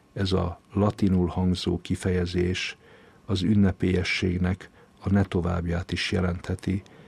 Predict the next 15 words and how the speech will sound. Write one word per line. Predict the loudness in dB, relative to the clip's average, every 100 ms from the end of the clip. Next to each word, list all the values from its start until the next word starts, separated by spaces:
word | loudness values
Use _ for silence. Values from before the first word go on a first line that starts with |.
| -20 -20 -8
egy | 0 4
olyan | 4 4 2
költő | 2 0 0 -2
esetében, | -2 -2 -4 -2 -2 0 -2 -2 -6 -12 -20 -14 -6
aki | -4 0 0
ehhez | 2 2 2
a | 2
latinitáshoz | 0 0 0 0 -2 -4 -2 -4 -2 -4 -6 -12 -18 -20 -20 -14
végig | -4 0 0 0 -4 -4 -6
ragaszkodott. | -4 -4 -6 -6 -8 -8 -12 -16 -20 -20 -20 -20 -20 -20 -20 -20 -20 -20 -6
És | -2 -2
fölzúgnak | 4 6 6 6 2 4 2 2
a | 0
hamuszin | 2 2 2 -2 -2
egek, | 0 0 0 0 -6 -20